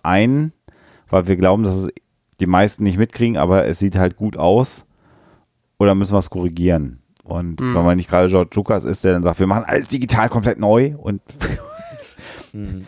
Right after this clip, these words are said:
Speaker 1: wie den ersten, äh, in, in der Prequel Star Wars Trilogie, was dann aber irgendwann optisch auch nicht mehr so geil aussieht,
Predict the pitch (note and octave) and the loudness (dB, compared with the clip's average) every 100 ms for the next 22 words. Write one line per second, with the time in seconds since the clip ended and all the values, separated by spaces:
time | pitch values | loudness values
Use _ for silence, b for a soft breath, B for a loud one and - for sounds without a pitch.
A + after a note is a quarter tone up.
0 | - A#2+ A#2 A#2 G2 A2+ - A2+ G#2+ G#2+ | 0 2 2 0 2 0 2 4 4 4
1 | E2+ G#2 G2+ E2+ G#2 G#2 F#2+ G#2 - B2 | 4 4 4 2 0 0 2 0 2 2
2 | B2+ B2+ A#2 - G#2+ A2 G#2 - A2+ G#2+ | 2 2 0 2 2 2 0 -2 -2 -2
3 | G#2 A2+ A#2 A#2+ B2+ - - G2+ - F#2 | -2 0 2 0 -4 -8 -2 0 2 4
4 | B1+ D2+ G#2 C#2 - - G2 C#2+ G#2+ G2+ | 4 4 2 2 0 -2 0 2 2 2
5 | F2 D#2+ E2 E2 - F#2 - G2 - | 2 2 2 2 0 -2 0 -2 -4